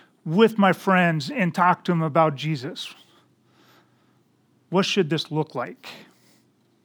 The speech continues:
So this is a five-week series, and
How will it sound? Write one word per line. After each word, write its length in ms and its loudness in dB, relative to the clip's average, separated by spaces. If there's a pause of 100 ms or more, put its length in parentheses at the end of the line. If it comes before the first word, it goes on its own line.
(760)
So 300 2 (440)
this 200 2
is 100 2
a 80 6
five-week 500 4
series, 720 0 (120)
and 440 2